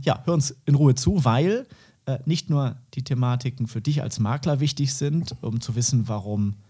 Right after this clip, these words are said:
ja, wir so handeln und wir damit unseren Service für dich verbessern, sondern insbesondere kannst du aus dieser Folge heute auch viel für dein Maklerunternehmen mitnehmen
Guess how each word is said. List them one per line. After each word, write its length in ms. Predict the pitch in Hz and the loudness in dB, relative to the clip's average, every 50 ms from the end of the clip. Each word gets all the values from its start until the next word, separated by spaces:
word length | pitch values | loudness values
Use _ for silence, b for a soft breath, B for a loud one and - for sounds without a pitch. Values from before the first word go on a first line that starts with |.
| b b b | b b b
ja, 220 | - 95 - - - - | -8 -8 -8 -8 -12 -10
wir 260 | 104 95 131 135 123 | -2 2 4 6 6
so 240 | 110 - 113 104 98 | 4 2 -2 0 2
handeln 320 | 117 131 147 175 180 170 | 2 2 2 2 0 -2
und 160 | - 117 110 | -2 -2 -2
wir 140 | 107 120 110 | 0 -2 -2
damit 340 | 113 113 113 110 110 - - _ _ - | 0 2 2 0 0 -2 -8 _ _ 0
unseren 340 | 170 185 185 156 139 120 113 | 0 2 2 2 0 0 -2
Service 480 | - - 123 107 117 123 160 180 - | -2 -2 -2 -4 -4 -4 -6 -6 -8
für 100 | - - | -8 -6
dich 200 | 104 123 123 - | -4 -4 -4 -4
verbessern, 480 | - 92 87 101 117 - - - - - b b b b b b b b - | -6 -6 -4 -4 -4 -4 -6 -8 -8 -8 b b b b b b b b 0
sondern 360 | 117 135 185 214 214 175 - | 2 4 4 4 2 2 2
insbesondere 640 | 151 170 175 - 170 143 135 135 135 143 156 175 175 | 0 0 2 2 2 4 4 4 2 2 0 -2 -2
kannst 240 | - 160 147 131 - | -2 -2 -2 -2 -2
du 60 | 135 | -4
aus 180 | - 120 113 117 | -2 -2 -4 -2
dieser 300 | - 160 151 139 127 120 | -2 -2 0 0 0 -2
Folge 420 | - - 139 143 151 143 127 120 | -2 -2 -2 -2 0 0 0 0
heute 280 | 131 123 131 - 135 135 | 0 0 0 -2 -6 -8
auch 100 | 127 - | -10 -10
viel 320 | - - - 156 175 190 | -10 -8 -6 -6 -6 -6
für 160 | - - 131 | -6 -6 -4
dein 240 | 117 120 117 117 104 | -2 -2 0 0 0
Maklerunternehmen 760 | 101 101 127 135 139 107 92 98 95 98 85 85 87 85 82 | 0 0 -2 -2 -2 -2 -2 -2 -2 0 0 0 0 0 0
mitnehmen 520 | 82 - - 87 85 92 107 143 185 220 | -2 -4 -4 -4 -2 -2 -2 -2 -2 -4